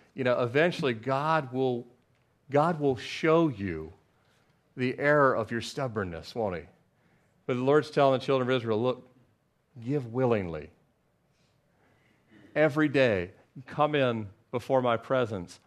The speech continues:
offer up the incense of prayer. Every day, light the lamps of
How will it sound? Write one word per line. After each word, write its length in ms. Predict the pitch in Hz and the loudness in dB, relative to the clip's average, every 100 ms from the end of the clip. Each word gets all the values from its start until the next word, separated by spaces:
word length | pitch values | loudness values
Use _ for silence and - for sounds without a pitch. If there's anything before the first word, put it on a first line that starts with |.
| _ | _
offer 360 | - 147 147 151 | 4 4 4 2
up 120 | 139 | 0
the 120 | 131 | -2
incense 440 | 123 120 120 110 117 | -4 -4 -6 -8 -8
of 100 | - | -8
prayer. 440 | - 95 78 - _ - - - | -6 -4 -6 -14 _ -20 -20 -2
Every 440 | 151 160 143 156 | 2 4 4 0
day, 540 | 135 139 120 92 82 78 _ _ - | 2 2 2 0 -4 -12 _ _ -4
light 420 | 117 135 175 - | 2 4 2 2
the 80 | 139 | 2
lamps 640 | 127 131 113 - - - _ _ - | 4 4 2 -2 -8 -12 _ _ 0
of 340 | 123 113 107 | 2 2 0